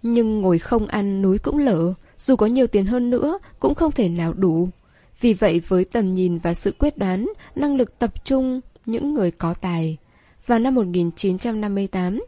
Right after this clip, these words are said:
khi đó Vệ Khang mười hai tuổi, ông nội Vệ Cẩm Huyên bắt đầu đưa Vệ gia bước vào con đường làm ăn đầu tiên ở Pháp.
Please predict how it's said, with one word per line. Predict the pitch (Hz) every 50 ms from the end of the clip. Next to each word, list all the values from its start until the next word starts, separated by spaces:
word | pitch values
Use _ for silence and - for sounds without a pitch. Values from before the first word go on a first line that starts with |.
| - - - - -
khi | - 320 302
đó | 247 233 214 220
Vệ | - 285 -
Khang | - - 262 247 240 226
mười | 202 185 175
hai | 185 202 196 202
tuổi, | - - 208 190 165 151 156 - _ _ _ _ - -
ông | - - - 262
nội | 254 - 202
Vệ | 226 180
Cẩm | - - 196 160 165
Huyên | 175 196 208 196 190 190 185 185 - - _ -
bắt | 220 - -
đầu | - 208 202 190
đưa | - - 262 254
Vệ | 233 226 196 -
gia | - - 208 196 190 185 - -
bước | 285 294 285
vào | - 196 175
con | - 214 220 214 -
đường | 190 175 165
làm | 165 170 170 165 160
ăn | - 196 202 185 180
đầu | 180 175 165
tiên | - - 208 202 196
ở | - 180
Pháp. | 151 - - 233 247 294 330